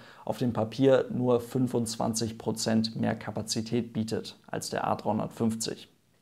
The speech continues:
Ganz so simpel darf man sich die Rechnung dabei logischerweise nicht machen, denn die sieben vier sieben, gerade als Version Strich acht,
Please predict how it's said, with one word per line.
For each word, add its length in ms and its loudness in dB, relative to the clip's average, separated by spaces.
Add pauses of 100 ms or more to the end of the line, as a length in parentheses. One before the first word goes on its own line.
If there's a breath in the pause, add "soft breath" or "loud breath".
Ganz 300 2
so 180 2
simpel 420 4
darf 260 6
man 140 2
sich 160 0
die 80 -6
Rechnung 380 2
dabei 240 4
logischerweise 600 0
nicht 220 -2
machen, 340 0
denn 200 4
die 100 4
sieben 300 0
vier 120 -4
sieben, 400 0
gerade 320 6
als 200 2
Version 400 2
Strich 340 -4
acht, 320 2